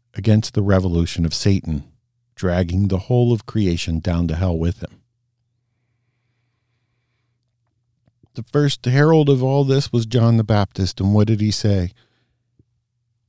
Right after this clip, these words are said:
He said, "Repent, make straight the path, for the Savior's coming. Be baptized and follow him."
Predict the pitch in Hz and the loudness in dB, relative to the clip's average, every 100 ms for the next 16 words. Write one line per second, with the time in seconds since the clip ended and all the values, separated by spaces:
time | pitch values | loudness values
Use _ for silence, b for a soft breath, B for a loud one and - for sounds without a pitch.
0 | _ _ _ - 98 107 - 143 156 - | _ _ _ -6 0 0 4 4 4 0
1 | _ 117 123 - - 147 - - - 120 | _ -2 0 0 2 2 2 -4 0 2
2 | 110 90 - - 107 107 113 - - 151 | 0 -4 -12 -8 -2 -2 -4 -8 -4 -2
3 | 160 107 90 - - 92 85 - 127 - | 0 0 -2 -6 -4 -4 -2 0 0 0
4 | 107 107 - 110 104 95 - 85 - 80 | -4 -4 -2 0 2 0 -4 -8 -6 -6
5 | 85 80 76 76 | -6 -6 -8 -10